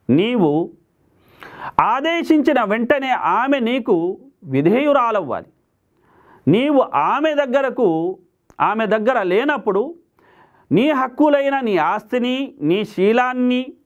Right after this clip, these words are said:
ఆమె కాపాడుకోవాలి." ఇక్కడ ఒక ముఖ్యమైన విషయం గమనించాలి. భర్త ఏ ఆజ్ఞ ఇచ్చినా అది ఇస్లాం పరిధిలోనే ఉండాలి. ఇస్లాంకు విరుద్ధమైన పనులు చేయమని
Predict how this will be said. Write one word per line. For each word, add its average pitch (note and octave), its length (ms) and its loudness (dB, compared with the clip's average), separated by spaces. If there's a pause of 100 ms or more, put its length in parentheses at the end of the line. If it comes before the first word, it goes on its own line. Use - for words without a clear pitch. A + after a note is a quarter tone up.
(880)
ఆమె A#3 300 0
కాపాడుకోవాలి." G#3+ 760 -2 (420)
ఇక్కడ F3+ 220 2
ఒక D3 240 -2
ముఖ్యమైన C4+ 460 0
విషయం F#3 400 0
గమనించాలి. C#3 580 0 (1300)
భర్త G3 300 4 (140)
ఏ C4 200 2
ఆజ్ఞ B3+ 460 0
ఇచ్చినా C#4+ 400 0
అది A3 600 -2
ఇస్లాం A#3+ 480 0
పరిధిలోనే A#3+ 560 2
ఉండాలి. E3 380 -6 (580)
ఇస్లాంకు C#4 560 0
విరుద్ధమైన C4 720 2
పనులు A3 360 -4 (100)
చేయమని G3 560 0